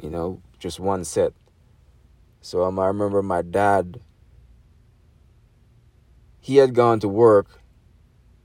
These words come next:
and usually, you know, he'd come home from work, like, you know, ten, eleven P M at night, then I'd be there to let him in. But for some reason, it said my,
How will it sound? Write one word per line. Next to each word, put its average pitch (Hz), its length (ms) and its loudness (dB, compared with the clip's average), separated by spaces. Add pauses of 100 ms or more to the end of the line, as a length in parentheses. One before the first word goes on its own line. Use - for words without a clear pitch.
(560)
and 101 200 -8
usually, 104 440 2
you 101 160 -4
know, 101 220 0
he'd 98 140 -2
come 113 180 -2
home 101 180 -2
from 95 200 -10
work, 98 220 0
like, 90 180 -4 (100)
you 92 80 -14
know, 87 180 -10
ten, 92 400 -8 (400)
eleven 92 360 -4
P 92 160 -6
M 90 120 -6
at 80 100 -10
night, 104 340 -6
then 85 200 -8
I'd 82 280 -6
be - 100 -12
there 82 320 -10 (540)
to - 80 -12
let 92 200 0
him 87 140 -4
in. 98 240 -4
But 82 260 -6
for 80 120 -18
some 123 280 -4
reason, 110 480 -4 (520)
it 98 160 -10
said 101 520 -2
my, 95 220 -4